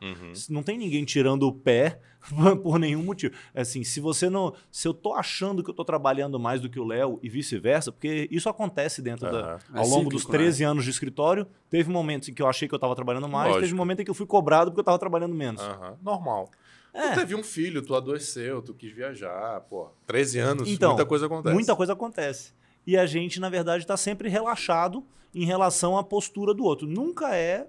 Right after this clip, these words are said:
Speaker 2: por má, por má intenção, por má vontade. É sempre em prol da sociedade.
Speaker 3: Então, respondendo objetivamente, cara,
Speaker 2: Bom
Speaker 3: pra
Speaker 2: pra
Speaker 3: nós,
Speaker 2: caramba. <laughs>
Speaker 3: ser sócio de irmão é bom pra cacete. <laughs>
Speaker 1: Vocês falaram de dois combinados aí.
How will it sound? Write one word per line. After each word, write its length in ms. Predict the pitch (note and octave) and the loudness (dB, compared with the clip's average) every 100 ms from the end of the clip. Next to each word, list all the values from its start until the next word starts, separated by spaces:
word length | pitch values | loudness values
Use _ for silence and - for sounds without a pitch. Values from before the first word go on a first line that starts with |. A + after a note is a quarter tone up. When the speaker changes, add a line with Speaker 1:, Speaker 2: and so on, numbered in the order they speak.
| - | -10
Speaker 2:
por 160 | F#3+ | -6
má, 320 | F#3 E3+ - F3+ | -4 -4 -6 -10
por 240 | E3+ E3+ | -6 -4
má 180 | D#3+ E3 | -2 -4
intenção, 440 | E3 D3+ - C#3+ | -4 -6 -4 -4
por 120 | D3+ | -4
má 120 | C#3 C#3 | -6 -6
vontade. 560 | C#3 B2 A2 A#2 B2+ | -8 -4 -4 -4 -6
É 100 | B2 | -12
sempre 420 | A#2+ B2 C#3+ D#3+ C#3+ _ _ _ - | -10 -10 -6 -8 -8 _ _ _ -14
em 80 | C3 | -4
prol 160 | C3 | -2
da 80 | C3+ | -2
sociedade. 580 | D3+ - D3 B2 G2 - _ _ | -2 -2 0 0 0 -6 _ _
Speaker 3:
Então, 160 | - G3+ | 2 2
respondendo 580 | A3 A3 - F#3+ D#3 D3 | 4 0 2 4 4 4
objetivamente, 840 | C#3+ C#3+ D3+ - - A2+ C#3+ - | 4 2 0 -2 -2 -4 -6 -4
cara, 300 | C3+ A#2 G2 | 0 0 0
Speaker 2:
Bom 80 | F2 _ _ - _ _ _ - | -8 _ _ -20 _ _ _ 2
Speaker 3:
pra 140 | C3 | 4
Speaker 2:
pra 80 | F3 | 6
Speaker 3:
nós, 540 | C#3+ D3+ E3+ - - - | 10 10 10 4 -4 -6
Speaker 2:
caramba. 540 | - D3+ - - C3 | -4 -4 -2 -4 -4
<laughs> 40 | - | -8
Speaker 3:
ser 160 | - | -6
sócio 320 | A#2+ C3 C3 A#2 | -2 2 0 0
de 60 | |
irmão 220 | A#2+ A#2+ A#2 | -6 -4 -6
é 40 | |
bom 140 | G#2+ A#2+ | -6 -6
pra 120 | B2 | -8
cacete. 520 | A#2+ - - - - - | -10 -12 -14 -18 -18 -10
<laughs> 1200 | A#2 A2+ A#2 - B2+ C#3 C3+ - _ _ _ _ | -8 -6 -2 -2 -2 -6 -8 -14 _ _ _ _
Speaker 1:
Vocês 240 | - - A#2 | -8 -4 0
falaram 320 | C3+ B2 B2 | 4 6 4
de 60 | A#2+ | 2
dois 240 | B2+ C#3+ | 4 4
combinados 600 | - C#3 B2+ A2 G#2+ G2+ | 0 -4 -2 -2 -2 -2
aí. 300 | G#2+ F2 D#2 | -2 -2 -6